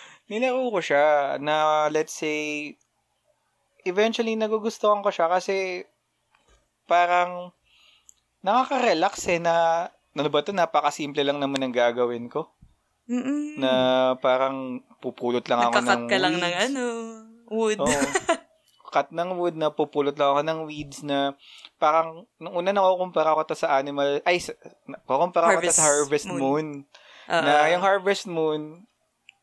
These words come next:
Speaker 1: same type siya ng gameplay na routine, pero
Speaker 2: Mm-mm.
Speaker 1: ang kinaibahan kasi nila is mas mabilis yung progression mo sa Harvest Moon, like,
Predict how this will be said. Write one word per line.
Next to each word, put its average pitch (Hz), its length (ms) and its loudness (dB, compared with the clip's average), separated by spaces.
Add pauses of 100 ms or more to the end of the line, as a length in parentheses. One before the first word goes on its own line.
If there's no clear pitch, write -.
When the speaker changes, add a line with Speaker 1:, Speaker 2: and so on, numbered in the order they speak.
Speaker 1:
same 330 300 -4
type 214 200 0
siya 196 160 -8
ng 180 120 -6
gameplay 170 400 -4
na 156 340 0
routine, 156 560 -4 (300)
pero 185 560 4
Speaker 2:
Mm-mm. 165 320 -12 (520)
Speaker 1:
ang 185 200 -2
kinaibahan 190 580 2
kasi 185 320 -4
nila 143 480 0
is 147 320 -12 (500)
mas 190 220 -4
mabilis 196 420 -2
yung 202 140 -6
progression 160 640 -2
mo 160 100 -6
sa 160 160 -2
Harvest 139 380 0
Moon, 151 180 -8
like, 147 200 -4